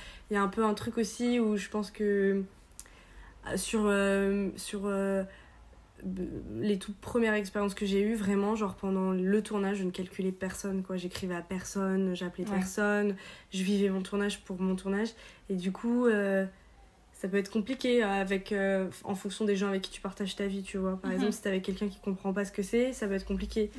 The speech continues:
Speaker 2: Ouais.
Speaker 1: Donc, euh, mais bon, après, j'ai tout le temps pour le découvrir,
Speaker 2: Oui.
Speaker 1: quoi.
Speaker 2: Et du coup, tu nous disais que, enfin,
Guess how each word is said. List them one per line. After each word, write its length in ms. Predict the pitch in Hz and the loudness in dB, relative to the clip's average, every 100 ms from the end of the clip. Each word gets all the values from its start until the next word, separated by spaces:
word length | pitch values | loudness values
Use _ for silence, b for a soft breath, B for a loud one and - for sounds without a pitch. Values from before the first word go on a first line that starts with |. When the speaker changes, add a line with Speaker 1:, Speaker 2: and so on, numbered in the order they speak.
| 220 | -6
Speaker 2:
Ouais. 80 | 202 190 - | -6 -8 -8
Speaker 1:
Donc, 280 | 208 190 185 190 | -4 -4 -4 -6
euh, 200 | 175 175 | -4 -2
mais 140 | 185 | 0
bon, 200 | 185 196 | 2 2
après, 200 | 175 - | 0 -4
j'ai 120 | 196 185 | -4 -4
tout 120 | 190 | -4
le 60 | |
temps 160 | 180 196 | -4 -4
pour 100 | 190 | -2
le 40 | 185 | -4
découvrir, 340 | 175 202 233 | -4 -2 -2
Speaker 2:
Oui. 60 | 220 | -2
Speaker 1:
quoi. 100 | 190 180 - B B B | -4 -4 -12 B B B
Speaker 2:
Et 40 | |
du 80 | 220 | -4
coup, 80 | 214 | -4
tu 140 | - | 0
nous 80 | 233 | 2
disais 320 | 208 220 247 | 2 0 -2
que, 500 | 277 226 202 196 185 190 | -2 0 4 4 4 2
enfin, 260 | - 165 | 0 0